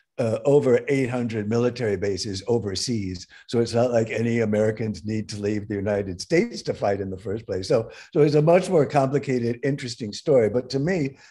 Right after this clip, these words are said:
the story has to be that the United States, uh, has to, uh, be involved in fighting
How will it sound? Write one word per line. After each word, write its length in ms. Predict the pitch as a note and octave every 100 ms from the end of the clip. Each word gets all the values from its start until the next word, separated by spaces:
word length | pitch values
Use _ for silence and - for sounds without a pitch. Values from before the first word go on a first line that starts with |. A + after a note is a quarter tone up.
| _
the 80 | C#3+
story 420 | - F3 D3+ C#3+
has 300 | C#3+ D#3 E3
to 100 | F3
be 220 | C3+ B2+
that 380 | A#2 A2+ G#2+ - _ _
the 300 | C#3+ A#2+ A#2+ -
United 520 | B2+ B2+ C3+ D3 C#3+
States, 440 | - C#3 C3 B2+ - _ _
uh, 180 | B2 C3+ -
has 300 | C#3+ D#3 D#3
to, 320 | D#3 C3 C3+ - C#3+
uh, 180 | C#3 B2+ - _ _ C#3
be 120 | D#3
involved 540 | C#3 B2 D3 E3 E3+
in 120 | D#3 B2
fighting 540 | - C3+ C3 B2+